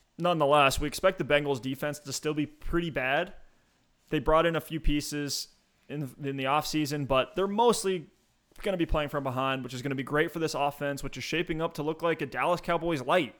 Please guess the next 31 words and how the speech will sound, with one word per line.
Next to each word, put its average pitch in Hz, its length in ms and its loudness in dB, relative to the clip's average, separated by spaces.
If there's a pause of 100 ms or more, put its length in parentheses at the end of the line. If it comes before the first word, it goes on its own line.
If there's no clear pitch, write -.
(120)
with, 127 320 -8
with 131 140 -6
Joe 170 240 2
Mixon 165 420 -2
and 123 240 -8
three 147 200 -4
strong 156 260 -4
receivers. 147 580 -4 (800)
And 156 120 -4
it - 20 0
might 185 220 2
sound 196 240 0
crazy, 208 380 0
but 156 360 0 (560)
multiple 165 400 -4
teams 180 300 -4
last 135 320 -2
year 135 300 -2
and, 131 200 -4
and 139 320 -6
this 190 240 0
year 135 180 0
are 147 120 2
going 143 320 0
to 233 60 -2
be 156 180 -2
able 165 140 0
to 165 60 -6
support 156 400 -2
target 165 300 -4
volume, 127 480 -6